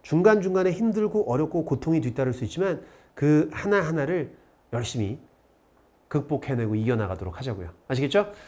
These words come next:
자, 저희들 열심히 준비해서 제공하는 모의고사니까, 어, 잘 따라오시고요.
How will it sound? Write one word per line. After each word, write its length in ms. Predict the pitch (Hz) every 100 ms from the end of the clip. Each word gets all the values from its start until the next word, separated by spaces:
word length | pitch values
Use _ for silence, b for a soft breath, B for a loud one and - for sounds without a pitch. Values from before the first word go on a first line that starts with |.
| B
자, 320 | - 120 104 -
저희들 260 | 180 190
열심히 320 | 175 233 269 262
준비해서 480 | 254 185 156 175
제공하는 880 | 175 143 135 135 - - 156 117 - b b -
모의고사니까, 600 | 135 123 104 92 165 147 - b b
어, 260 | 104 95 85 -
잘 160 | - 104
따라오시고요. 680 | 123 127 175 165 147 190